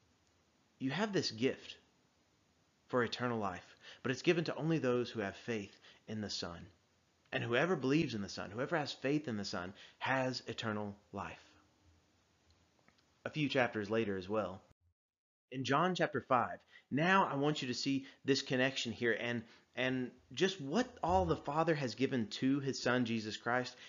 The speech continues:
and what Jesus Christ does with that. And notice the connection with life in all of it. In John chapter five, we're gonna go, uh, in verses nineteen all the way down through verse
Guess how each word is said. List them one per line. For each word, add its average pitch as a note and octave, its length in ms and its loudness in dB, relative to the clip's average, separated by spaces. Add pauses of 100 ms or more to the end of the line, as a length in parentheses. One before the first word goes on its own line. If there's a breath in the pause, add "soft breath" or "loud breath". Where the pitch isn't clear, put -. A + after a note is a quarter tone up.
(180 loud breath)
and C3 180 -2
what C#3 240 -2
Jesus A#2+ 300 -2
Christ A2 320 -4
does G#2+ 180 -2
with G2 120 -10
that. F2 220 -6 (220 loud breath)
And G#2+ 160 -4
notice D#3+ 300 0
the D3 80 -6
connection B2 340 -4
with E2 100 -8
life G#2 380 -4
in F#2 80 -8
all E2+ 160 -10
of E2+ 80 -10
it. D#2+ 100 -8 (380 loud breath)
In D3 140 4
John G3+ 240 4
chapter G3+ 240 0
five, C#3+ 320 2 (260 loud breath)
we're G3 140 8
gonna B3+ 240 4
go, D#3+ 340 6 (320 loud breath)
uh, A#2+ 340 0
in C#3 160 2
verses D3+ 340 4
nineteen G#3+ 760 2
all G#3+ 200 6
the C4 60 -4
way B3+ 120 2
down G#3 220 4
through G3 160 0
verse C3+ 300 2